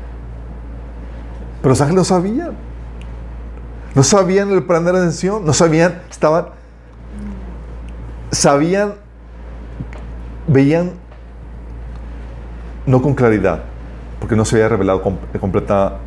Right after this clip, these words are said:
claridad qué era lo que ve-, lo que, lo que Dios estaba tramando. Pero Dios sí había revelado algo.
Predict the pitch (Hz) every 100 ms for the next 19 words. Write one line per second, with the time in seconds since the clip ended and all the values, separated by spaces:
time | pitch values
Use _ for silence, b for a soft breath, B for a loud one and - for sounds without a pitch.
0 | - - - 104 92 95 95 107 95 98
1 | 87 90 - 98 95 98 90 98 113 101
2 | 90 98 92 - 92 90 - - - -
3 | - B B B 135 131 139 160 175 160
4 | 165 147 135 131 143 160